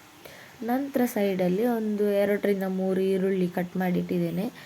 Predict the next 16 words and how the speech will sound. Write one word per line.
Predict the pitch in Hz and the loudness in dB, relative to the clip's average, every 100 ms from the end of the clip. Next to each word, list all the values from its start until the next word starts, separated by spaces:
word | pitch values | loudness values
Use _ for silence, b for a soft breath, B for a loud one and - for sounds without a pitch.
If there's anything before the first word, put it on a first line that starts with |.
| B B 226 | B B -2
ನಂತರ | 220 214 202 | -2 2 0
ಟೊಮ್ಯಾಟೊ, | 196 196 190 185 180 180 240 | 2 0 0 -2 0 0 0
ನಿಂಬೆ | 247 214 202 196 | 0 2 4 4
ರಸ, | 175 175 175 185 | 4 2 0 -2
ಕಾಯಿಮೆಣಸು, | 202 214 202 190 175 170 180 175 202 233 285 B B B - | -2 -2 0 0 0 2 0 -2 -4 -4 -6 B B B -2
ಆಮೇಲೆ | 202 202 | 2 2
ಬೆಳ್ಳುಳ್ಳಿ, | 190 196 190 180 180 - | 4 4 6 4 2 0
ಆಮೇಲೆ | 208 202 190 | -2 -2 -2
ಚಕ್ಕೆ | - 208 - 196 | -2 -2 0 2
ಲವಂಗ, | 175 170 175 180 180 247 - B B B - | 2 2 2 2 2 -2 -8 B B B -8
ಆ, | 202 190 185 - - - | -4 -2 -2 -6 -12 -2
ಆಮೇಲೆ | 202 196 208 247 | 0 2 2 2
ಸ್ವಲ್ಪ | 226 214 208 220 | 2 0 0 -2
ಸೋಂಪು | - 214 196 180 185 | 2 2 2 2 0
ಹಾಕ್ಕೊಂಡು | 175 175 170 175 180 | 2 0 2 0 0
ತಗೊಂಡಿದ್ದೇನೆ. | 180 175 175 165 170 226 | 2 4 4 2 -2 -4